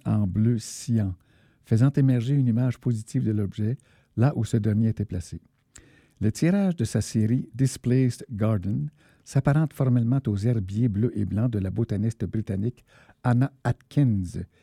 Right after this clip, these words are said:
sept cent quatre-vingt-dix-neuf dix-huit cent soixante et onze, qui a exploité les possibilités offertes par, offertes par le cyanotype pour faire avancer l'étude scientifique des plantes. Cette technique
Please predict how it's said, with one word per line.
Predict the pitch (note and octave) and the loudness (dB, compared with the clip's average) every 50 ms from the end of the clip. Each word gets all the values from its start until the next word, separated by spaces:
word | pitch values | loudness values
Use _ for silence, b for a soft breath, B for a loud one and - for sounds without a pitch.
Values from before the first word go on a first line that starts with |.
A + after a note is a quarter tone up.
| b b b b b b b b b b b _ _ | b b b b b b b b b b b _ _
sept | - - - - A#2 - - | -16 -4 -2 -2 -2 -2 -2
cent | - - B2 A#2 | -2 0 0 0
quatre-vingt-dix-neuf | - - - G#2 G#2 G#2+ F2+ F2+ F2+ G#2 A#2 A2 F2+ | 0 -2 0 0 0 0 0 -2 0 0 0 0 -2
dix-huit | F2 F#2 F2 - - | -6 -8 -8 -6 -4
cent | - G#2+ | -4 -4
soixante | G2 - A2 F#2+ F#2+ | -2 -2 -4 -4 -2
et | F#2+ | -2
onze, | G2+ A#2+ C#3 - | -2 -2 -2 -2
qui | - - | -2 -2
a | B2 - | -2 0
exploité | - D3 - - - - C3+ C3 - F3+ | -2 -4 -6 -4 -2 -2 -2 0 0 0
les | D#3 C3 | 0 0
possibilités | A#2 - B2 - - G#2+ - - C#3 | 0 -2 -4 -4 -6 -6 -2 0 0
offertes | A#2+ G2 A2 B2+ - _ | 0 0 0 -4 -4 _
par, | - G2+ G2 G2 - - _ _ _ _ _ | -6 -6 -6 -6 -8 -12 _ _ _ _ _
offertes | - A2 - - C3+ A#2 - _ - G2 F2 b b b b b b - | -8 -6 -4 -2 -2 -4 -4 _ -8 -8 -8 b b b b b b -6
par | - G#2+ | -4 -2
le | F#2+ G2 | -2 -2
cyanotype | G2 - - - B2 A#2 G#2 F2+ - - - - _ - b b b b b b - | -4 -2 -2 0 0 2 0 -2 -4 -8 -10 -10 _ -14 b b b b b b -6
pour | - A2 G#2+ | -4 -4 -2
faire | - - D3 C#3 | 0 2 2 2
avancer | B2+ B2 B2 B2 - - D#3 | 2 2 0 0 0 0 0
l'étude | D3 C3 B2 - D#3 D3 C#3+ | 0 0 0 0 -2 -4 -2
scientifique | - B2+ A#2+ - - - C3+ A#2 | 0 -2 -2 0 -2 -4 -2 0
des | A#2 G#2 | -2 -2
plantes. | - - A#2+ G#2 F2+ D#2+ D#2+ - - D2+ - _ - - B B B B B B B B B | -2 -2 -4 -4 -4 -6 -8 -12 -16 -18 -16 _ -20 -20 B B B B B B B B B
Cette | - - A2 - - C3+ - | -8 -6 -4 -2 -2 -2 0
technique | - F#3 F3+ - - G3 G#3+ - - - | -2 -2 -2 0 0 0 0 0 -2 -8